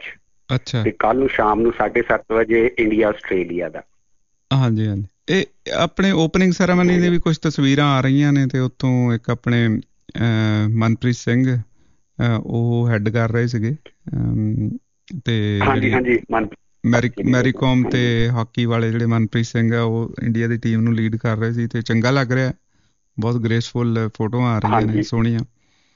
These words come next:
Speaker 2: ਹਾਂਜੀ, ਹਾਂਜੀ,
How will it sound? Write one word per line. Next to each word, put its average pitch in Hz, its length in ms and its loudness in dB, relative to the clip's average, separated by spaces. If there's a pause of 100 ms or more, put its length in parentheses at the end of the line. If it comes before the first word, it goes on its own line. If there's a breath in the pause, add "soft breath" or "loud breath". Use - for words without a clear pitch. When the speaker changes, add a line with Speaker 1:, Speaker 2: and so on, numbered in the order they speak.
(2750)
Speaker 2:
ਹਾਂਜੀ, 113 260 0
ਹਾਂਜੀ, 98 280 -2